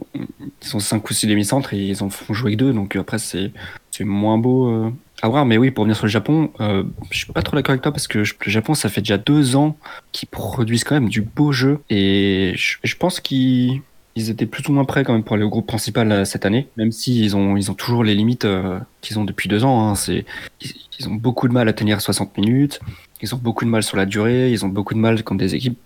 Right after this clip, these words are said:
qui ont des, peut-être des joueurs un peu, des gros gabarits en face. Enfin, la, la défense, c'est vraiment le, leur point faible parce que c'est quand même très dur de, de défendre avec des gabarits comme ils ont, euh, le Japon. Mais en attaque, ça reste, euh, ça reste super beau à voir et je pense que, que j'aurais bien voulu les voir un petit, sur un petit quart, euh, avec une petite perf en plus sur, euh,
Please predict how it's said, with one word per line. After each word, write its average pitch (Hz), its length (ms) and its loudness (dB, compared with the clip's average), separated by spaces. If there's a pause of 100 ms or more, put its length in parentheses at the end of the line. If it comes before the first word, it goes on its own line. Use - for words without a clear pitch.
qui - 80 -6
ont 101 40 0
des, - 80 0
peut-être 104 240 -2
des 98 100 -4
joueurs 107 160 2
un 92 60 2
peu, 101 160 0 (160)
des 110 100 0
gros 113 140 2
gabarits 113 340 4
en 123 60 2
face. 147 260 0
Enfin, 107 220 2
la, 101 160 4
la 101 80 4
défense, 113 300 -2
c'est 117 280 0 (180)
vraiment 139 300 0
le, 123 140 4
leur 120 160 2
point 123 160 0
faible 135 180 0
parce - 140 -8
que - 80 -10
c'est - 80 -10
quand 107 120 -2
même 107 140 0 (180)
très - 200 -2
dur 120 160 2
de, 95 240 -2 (120)
de 104 120 -4
défendre 101 320 -2
avec 98 100 0
des 101 80 -4
gabarits 101 320 0
comme 101 160 -2
ils 104 100 -2
ont, 101 200 0
euh, 101 60 -2 (180)
le - 60 -8
Japon. 117 320 0 (120)
Mais 117 140 4
en 95 100 2
attaque, 113 300 2
ça 90 160 -4
reste, 101 240 -2
euh, 78 160 0 (160)
ça - 100 -8
reste - 320 -4
super - 580 0
beau 110 120 2
à 98 80 4
voir 110 300 2
et 95 40 -4
je - 80 -6
pense - 220 -4
que, 101 400 -2 (240)
que - 160 -2
j'aurais 95 220 0
bien 113 120 4
voulu 120 200 2
les 110 100 4
voir 101 300 2
un 98 40 0
petit, - 200 -6
sur - 140 -2
un 98 60 2
petit - 220 -4
quart, 113 240 2
euh, 95 160 0
avec 92 260 -4
une 95 160 -2
petite - 220 -10
perf - 260 -2
en 110 60 0
plus 117 180 -2
sur, 104 240 -2
euh, 98 200 0